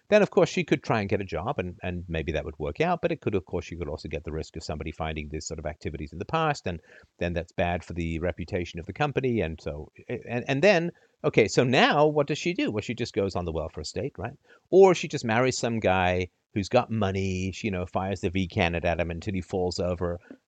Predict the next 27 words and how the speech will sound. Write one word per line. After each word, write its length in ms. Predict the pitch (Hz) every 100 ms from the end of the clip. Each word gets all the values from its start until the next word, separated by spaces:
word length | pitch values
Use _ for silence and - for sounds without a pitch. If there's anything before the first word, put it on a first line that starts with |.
| -
uh, 120 | 90
on 140 | 98
a 40 | 92
marriage 360 | 95 92 87
bed, 240 | - 98 - _ _ _
and 220 | 127 123
then 240 | 123 123 120
she 160 | -
might 260 | 143 92 -
marry 240 | 98 92
him 160 | 92 95
for 140 | -
a 40 | 87
year 200 | 120 147
or 40 |
two, 360 | 135 139 123 117
might 180 | 95 87 _ _
squeeze 320 | - 107 98
out 140 | 98 95
a 40 |
couple 260 | - - 95
of 80 |
pups, 360 | - 156 - -
as 100 | 120
they 140 | 110
say 340 | 104 127 104 101
in, 120 | 92